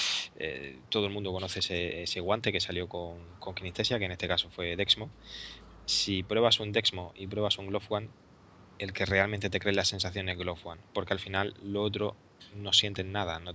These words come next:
no sienten ninguna propiedad. Entonces, consideramos que es mucho mejor empezar como hemos empezado nosotros con Glove One, con, con esa sensación de,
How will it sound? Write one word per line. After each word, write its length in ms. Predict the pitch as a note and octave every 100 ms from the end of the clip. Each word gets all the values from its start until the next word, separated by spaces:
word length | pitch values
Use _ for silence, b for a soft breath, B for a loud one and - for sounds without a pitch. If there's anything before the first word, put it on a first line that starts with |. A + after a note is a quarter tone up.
| G2
no 180 | G2 F#2+
sienten 260 | F#2+ F#2+
ninguna 240 | F#2 F#2 F2+
propiedad. 420 | F2+ F#2 F2 F2
Entonces, 380 | F2 G2 G2 - - - - - -
consideramos 500 | - G#2+ G#2+ G#2+ A2+
que 100 | A2
es 60 | G#2
mucho 200 | G2+ G2+
mejor 280 | F#2+ G#2 F#2+
empezar 380 | F2+ F2+ G2+
como 200 | F2+ F2+
hemos 100 | F#2
empezado 340 | F#2 F#2 - F#2
nosotros 340 | F2+ G2+ G2
con 140 | F#2 F#2
Glove 180 | A2 B2
One, 160 | D3+ - B B B B B -
con, 420 | G#2 F#2+ F2+ F2
con 220 | F2+ G2 F#2+
esa 240 | F#2+ F#2+
sensación 520 | - F#2+ F#2 - G2
de, 460 | F#2 F2+ F2 F2